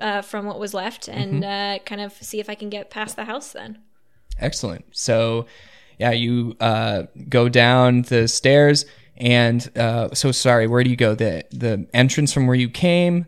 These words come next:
Speaker 2: there's the stone doorway with the teeth, uh,
Speaker 1: Teeth doorway.
Speaker 2: Teeth doorway. So you approach the teeth doorway, and the, uh, as you approach it,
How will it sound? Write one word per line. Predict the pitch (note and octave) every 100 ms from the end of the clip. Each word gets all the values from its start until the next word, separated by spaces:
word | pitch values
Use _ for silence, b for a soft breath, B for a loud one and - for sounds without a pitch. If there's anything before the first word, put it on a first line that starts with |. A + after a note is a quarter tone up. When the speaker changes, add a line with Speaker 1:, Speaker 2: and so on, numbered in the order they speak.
| -
Speaker 2:
there's | A#2+ B2
the | B2+ G#2 F#2
stone | - - C3+ C3+ C3
doorway | B2 B2+ C3 B2+
with | B2 A#2+
the | A#2
teeth, | - - D#3 D#3 D#3+ - b b b _
uh, | A#2 A2+ A2 A2+ A2+ G#2 - - - _
Speaker 1:
Teeth | - A3 -
doorway. | - - - - _
Speaker 2:
Teeth | - C3+ -
doorway. | A2 A2 D#2 C#2+ - _ _ _ -
So | C3
you | C3
approach | - E3 E3+ -
the | C#3+
teeth | - C#3+ -
doorway, | B2 B2 A#2 G2+ G2 A2+ b b b -
and | A#2 A#2 A2+ A#2 A#2+ - -
the, | B2+ A#2+ A#2 A2+ A2+ G#2+
uh, | G#2+ G#2 G2+ C#2+ - -
as | C#3 C#3+
you | D3+
approach | B2+ - C3 C3 -
it, | E3+ F#3 -